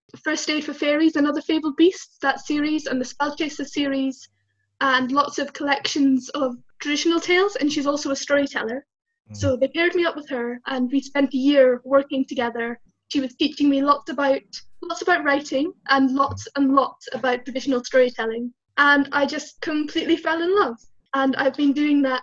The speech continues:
Speaker 1: so, so I was fourteen when that started, and I'm seventeen now. So that's a couple of years.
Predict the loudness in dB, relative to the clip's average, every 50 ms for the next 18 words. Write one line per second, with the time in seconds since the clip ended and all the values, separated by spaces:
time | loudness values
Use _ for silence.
0 | -8 _ -16 -6 -2 0 0 0 0 -2 -4 -8 -16 -12 -8 -6 -4 -2 -4 -4
1 | -6 -10 -16 -10 -4 0 2 4 4 2 2 -2 -6 -4 -2 -2 0 0 -2 -4
2 | -4 -6 -6 -8 -12 -20 -20 -12 -6 -4 -2 0 0 0 -2 -2 -4 -8 -8 -6
3 | -4 -4 -4 -4 -6 -6 -6 -6 -6 -6 -6 -4 -4 -2 0 0 0 0 2 2
4 | 2 2 0 -2 -6 -8 -12 -14 _ _ _ _ _ _ _ _ -12 -8 -6 -6
5 | -6 -6 -8 -12 -12 -12 -8 -6 -4 0 2 2 2 2 0 -2 -4 -2 -4 -6
6 | -10 -14 -18 -20 -20